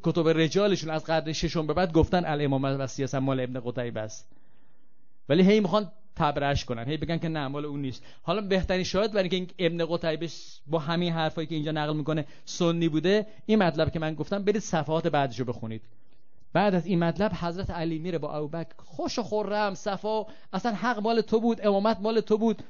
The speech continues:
بعد اصلاً این نویسندهٔ کتاب می‌تونه شیعه باشه؟ اگه اون جملات بعدشو بخونید یقین می‌کنید از این سنیایی است که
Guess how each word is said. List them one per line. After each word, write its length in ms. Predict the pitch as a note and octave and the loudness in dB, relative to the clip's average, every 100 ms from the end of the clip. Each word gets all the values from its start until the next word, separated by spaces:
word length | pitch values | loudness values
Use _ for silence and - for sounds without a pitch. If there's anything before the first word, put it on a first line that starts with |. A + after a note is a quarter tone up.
| - - - - - - - | -14 -14 -14 -14 -14 -6 0
بعد 140 | A#3 | 0
اصلاً 200 | F#3+ F#3 A#3+ | 2 0 4
این 280 | B3 A#3+ G#3 | 4 4 4
نویسندهٔ 520 | F#3+ F#3+ F#3+ F#3+ F#3 | 4 2 2 2 0
کتاب 220 | F#3 A3 | 0 -2
می‌تونه 200 | G#3+ A#3 | 0 0
شیعه 260 | - G#3 G3+ | 2 4 6
باشه؟ 520 | D3+ D3+ E3+ F3+ G3+ - - - - - - | 4 4 2 2 -2 -10 -14 -14 -12 -12 -6
اگه 140 | D#3 | -2
اون 180 | E3 E3+ | 0 -2
جملات 380 | D#3 E3 E3 E3+ | -2 -2 -2 -2
بعدشو 400 | E3 F3 F3 F#3 | -2 -4 -4 -8
بخونید 300 | D#3+ F#3+ A#3 | -10 -4 2
یقین 440 | G#3 G3+ G3 A#3+ | 4 4 4 0
می‌کنید 400 | A3 F3+ F#3+ G#3+ | 0 -2 -2 0
از 120 | F#3+ F3 | 0 0
این 100 | G3+ | -2
سنیایی 440 | F#3 D#3 D#3 F3+ | -2 -2 2 2
است 80 | G3 | 4
که 240 | G3+ F#3+ | 2 2